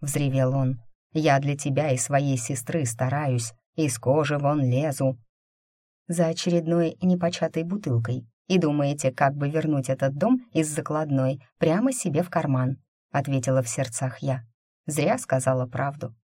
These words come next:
Она оскорбила дядины убеждения,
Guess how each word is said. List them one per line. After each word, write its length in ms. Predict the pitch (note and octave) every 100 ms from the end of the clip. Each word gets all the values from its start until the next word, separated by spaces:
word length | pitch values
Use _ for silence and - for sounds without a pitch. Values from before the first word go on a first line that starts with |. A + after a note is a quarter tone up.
| _ -
Она 260 | D#3+ D3+
оскорбила 560 | C#3 - D3 D3 D3 C#3
дядины 420 | C#3 C3+ C#3 C#3
убеждения, 840 | C#3 D3 D3 - G3+ F3+ C#3 C3